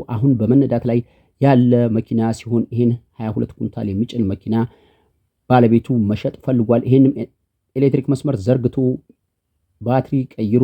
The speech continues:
ውሃና ናፍታ ዘይት አስተካክሎ ይህንን መኪና ከግቢ እየነዳው ነው የወጣው። ይህንም በዚህ ቅርጽ ላይ ያለ መኪና አሁን እሸጠዋለሁ ብሏል። ስንት እሸጠዋለህ ብለነዋል። እሱም ዘጠኝ መቶ ሺህ ብር እያላችሁ ነው። ቀርባችሁ እሱ ጋር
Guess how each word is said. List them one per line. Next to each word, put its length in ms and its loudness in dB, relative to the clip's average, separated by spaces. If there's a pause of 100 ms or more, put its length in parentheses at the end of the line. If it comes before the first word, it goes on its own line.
ውሃና 440 0
ናፍታ 320 -4
ዘይት 280 -2
አስተካክሎ 520 -4 (480)
ይህንን 260 6
መኪና 320 0
ከግቢ 500 -4
እየነዳው 520 0
ነው 120 2
የወጣው። 460 -2
ይህንም 360 2
በዚህ 340 -8
ቅርጽ 220 -10
ላይ 180 -4
ያለ 260 -2
መኪና 260 -4 (840)
አሁን 300 2
እሸጠዋለሁ 520 -2
ብሏል። 200 -2
ስንት 180 -2
እሸጠዋለህ 500 -2
ብለነዋል። 400 2 (100)
እሱም 380 -4
ዘጠኝ 320 -2
መቶ 180 0 (440)
ሺህ 120 -4
ብር 100 2 (140)
እያላችሁ 600 -4
ነው። 140 -2
ቀርባችሁ 520 -10
እሱ 220 -14
ጋር 140 -4